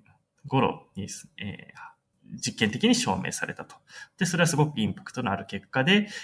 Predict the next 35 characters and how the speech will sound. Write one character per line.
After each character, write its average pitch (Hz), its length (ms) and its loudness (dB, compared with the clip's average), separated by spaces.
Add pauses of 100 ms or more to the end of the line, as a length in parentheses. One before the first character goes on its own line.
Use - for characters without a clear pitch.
え 107 400 2 (420)
ー、 160 60 -4
そ 208 120 4
う - 20 6
い - 20 6
う - 20 6
こ 220 80 4
と 233 60 8
が 170 80 10
で 127 120 4
き 190 120 6
る 156 100 4
と 127 80 2
い 107 40 6
う 101 60 4
こ 127 120 -2
と 220 100 2
は、 - 260 6 (220)
ま 127 80 -2
あ、 120 40 0
そ-、 - 180 -6 (840)
そ - 220 -2
の 127 80 2
ス - 100 0
キ 165 140 4
ル 170 100 6
ミ 170 100 2
オ 170 60 2
ン - 20 2
の 170 100 2
粒 170 280 2
を 110 60 4
使 - 220 -2
っ - 180 -2
て、 - 280 2